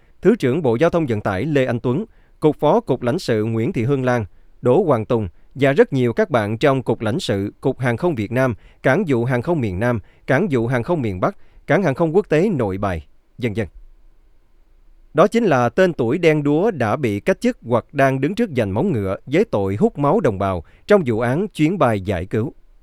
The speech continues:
Năm hai ngàn hai mươi hai, khi chuẩn bị rời khỏi chức vụ, Châu cho biết mình sẽ làm doanh nhân. Tự nhận định về mình, Châu nói,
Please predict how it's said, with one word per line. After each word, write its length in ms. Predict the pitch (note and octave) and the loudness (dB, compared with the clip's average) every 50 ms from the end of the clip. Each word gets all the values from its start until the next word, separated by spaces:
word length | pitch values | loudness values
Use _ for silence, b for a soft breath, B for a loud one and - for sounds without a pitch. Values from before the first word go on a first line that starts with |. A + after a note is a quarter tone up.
| _ _ _ _ _ _ _ _ _ _ _ _ _ _ _ _ - | _ _ _ _ _ _ _ _ _ _ _ _ _ _ _ _ -2
Năm 260 | C#3+ D3+ D3+ D3+ D3 | 0 2 2 2 0
hai 180 | D3+ F#3+ F#3 | 2 2 2
ngàn 200 | D#3 B2+ G#2 F#2 | 2 2 -2 -2
hai 120 | F#2+ B2 B2+ | -2 -2 -2
mươi 140 | C3 C3 A#2 | 0 -2 -2
hai, 220 | B2+ B2 A#2 G2+ - _ _ _ _ | 0 -2 -2 -2 -6 _ _ _ _
khi 140 | - - G#3 | 0 2 2
chuẩn 200 | - D#3+ E3 G3+ | 2 2 0 0
bị 140 | D3+ B2 A#2 | 0 0 2
rời 180 | A2 B2 A2+ | 2 0 0
khỏi 180 | G#2+ - F#3 F3 | 0 0 -2 -2
chức 160 | - A#3 G3 C3+ | -2 -4 -4 -4
vụ, 240 | A2+ G#2 G2 G2 - - _ - - _ _ | -4 -4 -4 -6 -8 -12 _ -20 -20 _ _
Châu 180 | - E3+ D#3+ D3+ | 2 4 4 4
cho 160 | - D#3 C#3+ | 4 2 2
biết 260 | C#3 D#3 G#3 A#3+ - | 2 2 -2 -2 -2
mình 220 | C#3 B2+ B2 A2+ G#2+ | -2 -2 0 -2 -2
sẽ 160 | - D3 D#3 | -2 0 0
làm 260 | D3+ A#2+ G2+ F#2+ F#2 | 0 0 -2 -2 -2
doanh 160 | A#2 A#2+ A#2 | -2 -2 0
nhân. 180 | A2+ A#2+ A2 F2+ - - - _ _ - - - - _ - - | 0 -2 -2 -4 -8 -14 -20 _ _ -20 -20 -20 -20 _ -8 0
Tự 140 | - C#3+ C#3 | 2 2 4
nhận 260 | C#3+ D3 C#3 C3+ C#3 | 4 2 2 0 0
định 140 | C3 B2 C3 A#2+ | 0 -2 0 0
về 100 | B2+ A#2 | 0 0
mình, 220 | A2+ A#2 A2 G2 - - - _ _ _ | 0 0 -2 -4 -6 -10 -20 _ _ _
Châu 160 | - C#3+ C3 | -2 0 0
nói, 260 | A2+ G#2+ G#2 A2+ E3+ | 0 0 -2 -4 -6